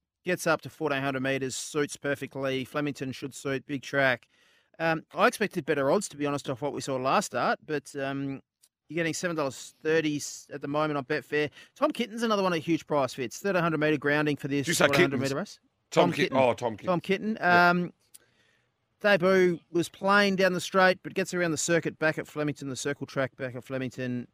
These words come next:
Speaker 1: I, I think's a big price at twenties. I could entertain each way. And Dubonenko, um, unlucky last start, flushed home in a high rating Blue Diamond.
Speaker 2: Yep.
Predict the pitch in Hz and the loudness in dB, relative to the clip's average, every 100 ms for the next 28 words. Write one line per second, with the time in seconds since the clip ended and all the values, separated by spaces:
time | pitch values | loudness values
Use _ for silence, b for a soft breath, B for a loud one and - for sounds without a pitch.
0 | _ 131 127 87 - 190 226 - - - | _ -6 -4 -6 -8 -4 -4 -6 -10 -12
1 | 131 147 - 143 175 - - 151 165 160 | -8 -8 -4 -4 -4 -8 -10 -8 -6 -4
2 | 151 139 - 143 139 127 147 156 147 - | -4 -6 -6 -4 -4 -4 -2 0 0 -6
3 | b b - 196 175 180 202 185 131 113 | b b -6 -2 0 0 2 4 2 0
4 | 147 160 156 156 - 185 180 185 170 156 | 0 2 2 0 -2 0 0 0 2 0
5 | - 165 160 - 160 - 160 156 143 151 | 2 4 4 2 -4 0 0 2 0 2
6 | 156 147 135 139 143 135 139 151 143 131 | 2 2 0 0 0 2 2 4 2 -2
7 | - 110 113 | -6 -2 -2